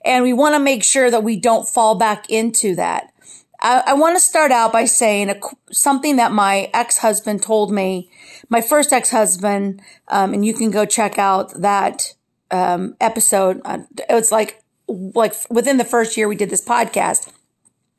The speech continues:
He t-, came to me one day and said,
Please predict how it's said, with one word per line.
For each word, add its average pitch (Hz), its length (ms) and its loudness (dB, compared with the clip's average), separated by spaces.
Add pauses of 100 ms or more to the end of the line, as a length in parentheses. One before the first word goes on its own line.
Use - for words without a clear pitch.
(640)
He 370 140 4
t-, - 180 0
came 381 300 2
to 381 80 0
me 339 100 4
one 262 300 4
day 226 580 4
and 220 640 4
said, 214 640 4